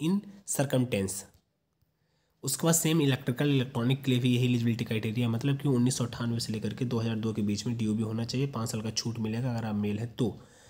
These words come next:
और आप सभी का जो एलिजिबिलिटी क्राइटेरिया है, इसमें भी बीई बीटेक होना चाहिए इलेक्ट्रिकल या फिर इलेक्ट्रॉनिक ब्रांच से, या फिर डिप्लोमा भी एलिजिबल होगा इस फॉर्म के लिए।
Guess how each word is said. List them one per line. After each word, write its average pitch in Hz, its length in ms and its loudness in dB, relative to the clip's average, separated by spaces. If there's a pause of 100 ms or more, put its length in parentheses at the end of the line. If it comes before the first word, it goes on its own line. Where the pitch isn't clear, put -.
(400)
और 120 260 2
आप 131 100 2
सभी 143 200 2
का 147 80 4
जो 147 480 0
एलिजिबिलिटी 123 380 2
क्राइटेरिया 123 420 0
है, 135 60 0
इसमें 143 220 0
भी 143 100 4
बीई 127 180 4
बीटेक 123 240 0
होना 117 180 0
चाहिए 127 220 -2
इलेक्ट्रिकल 113 440 -2
या 117 60 -2
फिर 117 100 -4
इलेक्ट्रॉनिक 113 420 -4
ब्रांच 120 200 -4
से, 139 140 -4
या 123 120 2
फिर 165 260 -2 (300)
डिप्लोमा 131 380 6
भी 139 220 4
एलिजिबल 117 320 4
होगा 117 220 0
इस 139 100 -2
फॉर्म 101 180 -2
के 95 140 -6
लिए। 92 200 -4